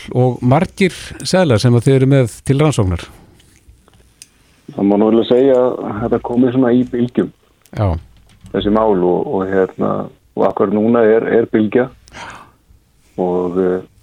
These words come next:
Speaker 2: svona vanalega hefur þetta verið þannig að, að, að þetta er það hópur fólk sem að er að nota jafnvel sömu, hérna, eftirpentunina eða
Speaker 1: Mhm.
Speaker 2: fölsunina.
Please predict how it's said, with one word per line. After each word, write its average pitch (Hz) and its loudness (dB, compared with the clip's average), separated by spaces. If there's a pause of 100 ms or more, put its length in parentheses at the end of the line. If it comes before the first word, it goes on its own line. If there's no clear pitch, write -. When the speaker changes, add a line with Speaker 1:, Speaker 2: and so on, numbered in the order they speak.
(140)
Speaker 2:
svona 95 0
vanalega 110 4
hefur 117 4
þetta 113 0
verið 123 2
þannig 135 2
að, 104 2
að, 110 0 (880)
að 95 -4
þetta 101 0
er 101 0
það 107 2
hópur 120 0 (280)
fólk 127 -2
sem 135 2
að 123 -4
er 110 0
að 110 0
nota 123 2 (340)
jafnvel 110 -2 (1120)
sömu, 117 2 (260)
hérna, 123 0 (140)
eftirpentunina 135 0 (460)
eða 107 -2
Speaker 1:
Mhm. 98 2
Speaker 2:
fölsunina. 127 -2